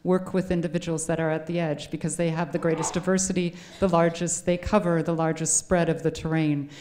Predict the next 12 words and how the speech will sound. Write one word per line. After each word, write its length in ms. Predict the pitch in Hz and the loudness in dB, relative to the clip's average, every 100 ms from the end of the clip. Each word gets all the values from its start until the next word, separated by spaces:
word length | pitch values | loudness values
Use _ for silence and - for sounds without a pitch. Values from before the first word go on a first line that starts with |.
| - | -10
You 80 | - | 0
need 200 | 190 190 | 2 4
hundreds 480 | 190 220 196 185 180 | 4 4 2 0 0
and 140 | 180 | 4
thousands 500 | 202 185 185 175 165 | 6 6 6 4 2
of 100 | 165 | 0
people 340 | - 175 165 156 | -2 -2 0 0
that 140 | 160 | 0
are 120 | 156 | 2
in 140 | 160 170 | 2 2
that 380 | 156 147 147 - | 2 0 -4 -16
center. 640 | - - 185 185 - 151 | -8 0 2 2 0 -4